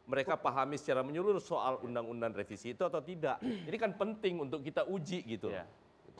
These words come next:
Speaker 2: Eh, ti-, tidak ada pertanyaan itu. Kita
Speaker 1: Nah,
Speaker 2: hanya,
Speaker 1: kalau tidak
Speaker 2: kita,
Speaker 1: ada,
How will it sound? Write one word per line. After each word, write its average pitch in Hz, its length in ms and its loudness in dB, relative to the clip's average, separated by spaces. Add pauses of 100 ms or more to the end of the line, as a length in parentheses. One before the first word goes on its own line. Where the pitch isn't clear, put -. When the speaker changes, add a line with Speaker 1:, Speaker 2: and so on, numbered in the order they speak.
(380)
Speaker 2:
Eh, 165 240 8
ti-, 208 160 2 (160)
tidak 208 240 8
ada 208 160 8
pertanyaan 170 320 2
itu. 151 160 -2
Kita 143 160 0
Speaker 1:
Nah, 220 160 8
Speaker 2:
hanya, - 80 4
Speaker 1:
kalau 208 240 8
tidak 208 240 4
Speaker 2:
kita, 214 80 12
Speaker 1:
ada, 175 260 8